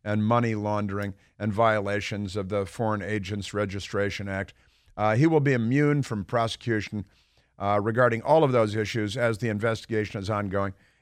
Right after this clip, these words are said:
And it was done with a wink and a nod between the Justice Department, so-called, and, uh,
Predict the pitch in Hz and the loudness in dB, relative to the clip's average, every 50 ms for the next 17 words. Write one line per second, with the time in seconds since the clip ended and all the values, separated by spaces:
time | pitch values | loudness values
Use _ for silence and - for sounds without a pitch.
0 | - - 123 131 131 131 131 113 - 151 147 143 143 147 120 120 127 123 - 127 | -4 0 2 2 4 4 2 2 4 4 4 6 4 4 4 4 2 2 2 2
1 | 117 110 107 101 107 110 110 95 - 110 107 101 101 98 92 92 92 - _ _ | 2 2 2 2 0 -2 -2 -2 -2 -2 -2 0 0 0 0 -2 -4 -8 _ _
2 | _ _ _ _ _ - 110 120 117 107 - 127 123 120 117 113 107 92 143 175 | _ _ _ _ _ -2 0 0 0 0 0 -2 0 0 2 0 0 2 2 4
3 | 196 170 - - 160 127 - - 110 85 - 95 90 95 107 113 - - _ _ | 4 2 2 0 -2 -2 -2 -2 -4 0 0 0 0 0 -2 -6 -8 -10 _ _
4 | _ _ - - - 135 131 131 123 - 120 107 95 90 95 104 - - _ _ | _ _ -8 -2 2 4 4 4 4 2 2 2 4 2 0 -2 -6 -14 _ _
5 | _ _ _ - - 117 117 117 113 110 110 110 107 101 95 110 107 104 104 101 | _ _ _ -6 -2 0 2 2 2 2 2 0 0 0 0 2 4 4 4 4
6 | 98 | 2